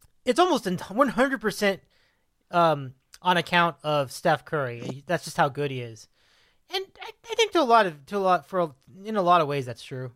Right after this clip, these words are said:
because when Curry is not having, it was not, when he's not having a good game, he did not have a good game against the Brooklyn Nets on Saturday, and it resulted in the Nets really running away with it at, uh,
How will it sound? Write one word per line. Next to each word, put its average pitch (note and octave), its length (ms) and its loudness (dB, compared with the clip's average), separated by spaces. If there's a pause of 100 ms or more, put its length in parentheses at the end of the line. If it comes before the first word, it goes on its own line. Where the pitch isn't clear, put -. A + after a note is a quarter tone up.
(160)
because C#3 540 -4 (720)
when G3+ 160 0
Curry A#3 360 6
is D3+ 100 -4
not E3 160 0
having, D3+ 320 2
it D3 40 -4
was C#3+ 120 -2
not, D3+ 320 0
when E3 140 -4
he's F3+ 160 -8
not F#3+ 160 4
having E3 220 0
a C3+ 60 -6
good C3 200 -8
game, E3 360 -8 (240)
he E3+ 140 -10
did E3+ 120 0
not F3+ 160 6
have F#3+ 120 4
a F3 60 -4
good E3 160 -2
game D#3 180 0
against D3 300 -6
the C3+ 60 -10
Brooklyn C#3 380 -6
Nets D#3 320 -4
on B2+ 140 -6
Saturday, D#3+ 640 -4 (720)
and D3 280 -4
it D3 140 -8
resulted E3 380 -2
in D3 60 -10
the C#3 60 -6
Nets - 540 -4 (180)
really D#3+ 240 0
running D3+ 260 -2
away C3 240 -4
with A#2 140 -8
it A#2 160 -14 (440)
at, C3 300 -6
uh, A#2+ 280 -4